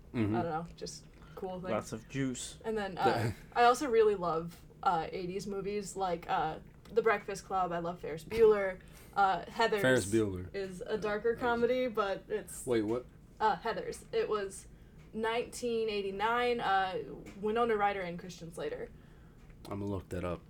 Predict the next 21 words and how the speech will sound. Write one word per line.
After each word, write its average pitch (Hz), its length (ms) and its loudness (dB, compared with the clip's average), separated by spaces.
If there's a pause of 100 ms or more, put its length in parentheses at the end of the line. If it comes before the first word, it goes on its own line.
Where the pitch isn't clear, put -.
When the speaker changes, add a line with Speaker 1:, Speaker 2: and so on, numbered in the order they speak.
(100)
Speaker 2:
Yeah, - 120 -12 (180)
it's - 380 -6 (160)
a, 240 200 4
a 247 80 4
darker 233 340 2
comedy, 294 520 -4
but 202 220 0
it's - 260 -8
fun. 160 200 -12 (420)
Speaker 1:
Okay. 92 260 -4 (500)
Okay. 87 260 -8 (640)
Speaker 2:
Kind - 180 0
Speaker 3:
Okay. - 100 -2
Speaker 2:
of 127 160 -2
in 247 400 2
a 220 80 -6
similar 220 360 -4
vein 220 180 -4
as 208 140 -6
Donnie 208 280 -2
Darko, 220 460 -4